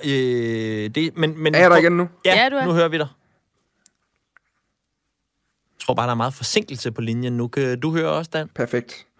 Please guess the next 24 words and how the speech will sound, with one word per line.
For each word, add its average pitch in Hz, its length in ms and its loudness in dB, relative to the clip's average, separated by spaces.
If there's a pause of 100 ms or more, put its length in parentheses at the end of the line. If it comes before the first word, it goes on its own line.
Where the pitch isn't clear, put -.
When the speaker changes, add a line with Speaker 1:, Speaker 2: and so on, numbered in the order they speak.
(340)
Speaker 2:
Der 147 60 6
er 147 40 4
lige 160 100 10
lidt 156 160 -2 (2000)
Speaker 1:
Der 135 60 4
er 131 120 2
nemlig 135 300 0
rigtig 135 220 -2
meget 135 160 0
forsinkelse, 147 360 -2
så 147 100 -2
jeg, 175 180 2
jeg 190 120 2
skærer 196 300 2
lige 202 180 -4
ind 208 240 -2
her 180 200 2
og 160 220 -4
siger, 175 220 2 (340)
Dan, 170 160 0 (100)
er 160 80 2
du 208 180 0
ikke 202 200 2
sød 214 240 2